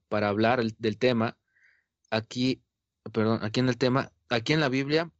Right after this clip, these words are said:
en el libro de Mormón y en Doctrina y Convenios,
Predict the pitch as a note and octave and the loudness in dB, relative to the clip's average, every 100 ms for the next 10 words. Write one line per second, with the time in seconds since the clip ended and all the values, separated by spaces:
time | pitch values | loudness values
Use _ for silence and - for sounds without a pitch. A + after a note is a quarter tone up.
0 | - - A2+ A2+ A#2 C#3 C3+ G#2+ G#2+ A2+ | -20 -8 -4 -2 0 2 2 2 0 0
1 | C3 - _ A2+ A2+ A2 A2 - B2 C#3+ | 0 -2 _ -4 -2 0 -2 -2 -2 -2
2 | C3+ A2 A2 C#3 A#2+ G#2+ A2 | 0 0 2 2 2 -2 -6